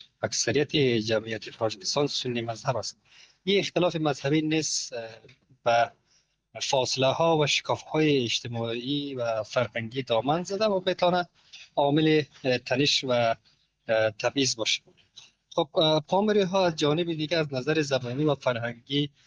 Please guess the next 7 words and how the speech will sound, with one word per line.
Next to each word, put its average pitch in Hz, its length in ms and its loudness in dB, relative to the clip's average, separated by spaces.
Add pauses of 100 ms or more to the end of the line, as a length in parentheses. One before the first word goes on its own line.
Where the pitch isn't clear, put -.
(320)
با 131 160 2
اکثریت، 127 640 -2
اه، 123 720 -2
تاجیک - 420 -4
ها 143 380 2
تفاوت 135 460 2
داره. 160 320 2